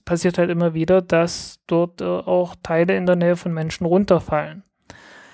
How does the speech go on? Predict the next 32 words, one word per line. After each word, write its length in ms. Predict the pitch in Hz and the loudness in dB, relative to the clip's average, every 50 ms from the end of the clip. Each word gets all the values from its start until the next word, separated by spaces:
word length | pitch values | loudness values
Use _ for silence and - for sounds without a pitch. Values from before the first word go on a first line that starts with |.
| - _ _ _ _ _ _ _ _ _ _ | -20 _ _ _ _ _ _ _ _ _ _
Und 460 | - 220 240 254 262 262 254 240 - | 4 4 6 6 4 2 0 0 2
einmal 260 | 208 247 269 269 240 | 4 4 6 6 4
ist 120 | 214 202 196 | 4 2 0
es 120 | 196 - | 0 2
auch 180 | 208 208 208 - | 2 2 2 2
passiert, 540 | - 208 196 - 220 220 240 269 240 - - | 0 -2 0 0 2 4 4 4 4 2 -2
dass 180 | 190 190 - | -2 -2 0
dort 200 | - 208 208 208 | -2 -2 -2 0
eine 80 | 220 202 | 0 2
ganze 280 | 208 196 180 175 202 | 2 2 2 2 0
Rakete 460 | 196 196 190 - - 170 170 - 208 208 | 0 0 0 2 0 -2 0 2 2 0
in 160 | 196 180 180 | 0 0 -4
ein 160 | 190 196 196 | -4 -2 0
Dorf 380 | 185 175 170 165 - - - 160 | 0 2 0 0 -2 -4 -4 -4
reingefallen 720 | 151 151 156 151 151 139 - - - 151 151 156 170 190 | -4 -4 -4 -6 -8 -8 -10 -8 -6 -4 -4 -4 -4 -6
ist 340 | 214 220 247 - - - - | -6 -6 -8 -8 -10 -14 -14
und, 480 | - - 190 185 190 190 196 190 196 - | -10 -4 -4 -2 -2 -2 -4 -6 -8 -6
äh, 40 | 185 | -6
also 480 | 185 185 185 185 190 185 185 175 175 | -4 -4 -4 -4 -2 0 0 0 2
beim 180 | 170 165 165 156 | 2 0 0 0
Start, 320 | - - 180 196 208 - | 0 2 2 2 2 2
bei 60 | - | 0
einem 160 | 165 160 156 - | -2 -2 -2 -4
Fehlstart. 600 | - 196 214 - - - 160 180 - - - _ _ _ _ _ _ _ _ _ _ | -2 -2 -2 -2 -2 -2 0 0 0 -2 -8 _ _ _ _ _ _ _ _ _ _
Und 200 | - 202 190 185 | -2 -2 0 2
da 60 | 180 | 2
hat's 140 | 180 180 - | 0 0 0
auch 80 | 196 175 | 0 0
sehr 160 | - 190 180 | 2 2 2
viele 220 | - 185 170 165 | 2 2 0 0
Tote 260 | - 170 160 - - 143 | 0 -2 -4 -4 -4 -8
gegeben. 540 | - 156 151 - 160 151 151 165 156 156 | -10 -10 -10 -8 -8 -8 -8 -10 -14 -20